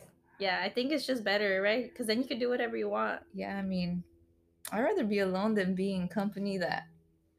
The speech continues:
Speaker 2: I don't
Speaker 1: It's
Speaker 2: care
Speaker 1: unwanted.
Speaker 2: for. Yeah,
Speaker 1: Mm-hmm.
Speaker 2: one hundred percent.
Speaker 1: Yeah, 'cause I've been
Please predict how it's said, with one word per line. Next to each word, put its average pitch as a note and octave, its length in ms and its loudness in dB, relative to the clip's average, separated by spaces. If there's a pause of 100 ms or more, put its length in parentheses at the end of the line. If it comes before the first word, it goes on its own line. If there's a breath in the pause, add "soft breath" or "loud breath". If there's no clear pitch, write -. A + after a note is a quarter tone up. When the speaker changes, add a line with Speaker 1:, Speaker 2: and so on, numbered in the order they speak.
Speaker 2:
I F#3+ 160 0
don't F#3 480 -2
Speaker 1:
It's G#3+ 100 -4
Speaker 2:
care F#3+ 160 6
Speaker 1:
unwanted. G3+ 160 6 (100)
Speaker 2:
for. A3 560 8
Yeah, G3 460 2
Speaker 1:
Mm-hmm. - 480 -10
Speaker 2:
one G3 120 0
hundred G3+ 300 2
percent. F3+ 500 -6 (180)
Speaker 1:
Yeah, F#3 340 0 (260)
'cause G#3+ 100 0
I've A3 160 6
been G#3+ 340 4